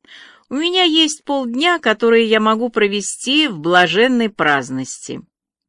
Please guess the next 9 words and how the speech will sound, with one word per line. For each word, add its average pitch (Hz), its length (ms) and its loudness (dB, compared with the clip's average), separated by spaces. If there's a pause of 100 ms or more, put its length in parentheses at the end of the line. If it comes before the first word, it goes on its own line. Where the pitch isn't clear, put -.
(120)
Не 277 180 2
остаться 359 640 0
ли 175 160 0
мне 170 300 -2
здесь, 170 440 0
возле 156 380 -2
уютного 214 760 -2
тёплого 185 600 -2
камина, 247 840 0